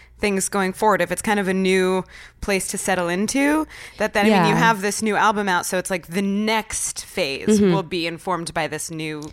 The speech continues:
Speaker 1: feeling. That's, like,
Speaker 2: Yeah,
Speaker 1: very cool.
Speaker 2: for sure. I think that, you know, I, I've always been very outspoken. I've always believed in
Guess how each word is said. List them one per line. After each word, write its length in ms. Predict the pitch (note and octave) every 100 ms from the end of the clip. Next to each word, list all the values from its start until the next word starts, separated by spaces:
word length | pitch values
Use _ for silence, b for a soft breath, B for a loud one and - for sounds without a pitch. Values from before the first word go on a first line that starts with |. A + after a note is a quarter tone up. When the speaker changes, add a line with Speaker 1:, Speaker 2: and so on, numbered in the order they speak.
| -
Speaker 1:
feeling. 560 | - A3 C4 A3 B2
That's, 220 | F#2 - -
like, 100 | G#3+
Speaker 2:
Yeah, 340 | G#3 F3+ D3+
Speaker 1:
very 80 | F3+
cool. 260 | G#3 F#3 -
Speaker 2:
for 160 | A3+
sure. 380 | A3 G3 E3 D#3+
I 80 | -
think 240 | F#3+ G#3+ G3+
that, 300 | G#3 F#3+ E3 -
you 160 | G3
know, 300 | F#3+ E3+ D#3+
I, 600 | - F3+ F#3 F#3 F3+ F3 - b b b b
I've 160 | - A#3+
always 300 | D#4 E4 A#3+
been 340 | G3+ G3+ F#3+
very 240 | F3 E3+ E3+
outspoken. 1040 | - E3+ - - - E3 - F3 E3+ E3
I've 200 | - E3+
always 540 | - E3 D#3+ D#3+ D#3+ D#3+
believed 680 | - E3 E3 D#3+ D#3+ D#3+ -
in 560 | - D#3+ D#3 D#3 D#3